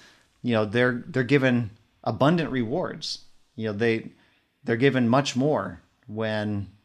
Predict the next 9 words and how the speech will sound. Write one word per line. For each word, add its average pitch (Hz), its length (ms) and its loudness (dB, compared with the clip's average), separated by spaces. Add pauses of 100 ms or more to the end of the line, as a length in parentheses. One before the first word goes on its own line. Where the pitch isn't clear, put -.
when 107 180 -6
they 104 160 -4
act 113 320 -4
on, 98 400 -4 (540)
um, 92 500 -4 (380)
you 101 120 -8
know, 98 120 -6
what 107 240 -2
they, 101 340 -2